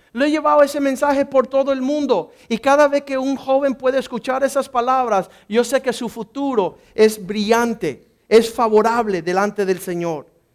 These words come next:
Y Jesús estaba allí. Él había recordado que su mamá estaba en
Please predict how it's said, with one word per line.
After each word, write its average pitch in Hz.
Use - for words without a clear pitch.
Y 240
Jesús 262
estaba 285
allí. 269
Él 240
había 277
recordado 262
que 269
su 240
mamá 240
estaba 269
en 226